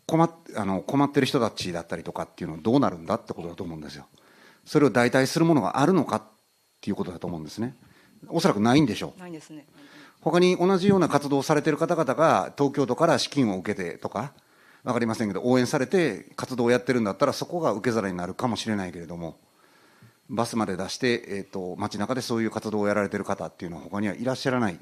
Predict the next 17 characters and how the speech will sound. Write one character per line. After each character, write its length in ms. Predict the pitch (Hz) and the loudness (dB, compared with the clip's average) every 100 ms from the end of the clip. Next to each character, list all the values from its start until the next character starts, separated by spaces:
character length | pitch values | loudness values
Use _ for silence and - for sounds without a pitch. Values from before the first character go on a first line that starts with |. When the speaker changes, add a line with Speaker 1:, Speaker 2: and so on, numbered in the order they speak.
| _ | _
Speaker 1:
で 140 | 95 92 | -8 -8
あ 60 | |
ろ 100 | 85 | -6
う 60 | 87 | -8
か 120 | 90 | -8
ら、 200 | 82 80 - _ - - - _ | -6 -6 -10 _ -20 -20 -20 _
こ 80 | 143 | -2
れ 80 | 139 | 2
逆 200 | 156 156 | 2 2
に 60 | |
言 80 | 165 | 2
っ 40 | |
た 100 | 160 | 4
ら 80 | 110 | 2
本 180 | 110 117 | 2 -2
当 80 | 120 | 0
に、 240 | 120 - | 0 -2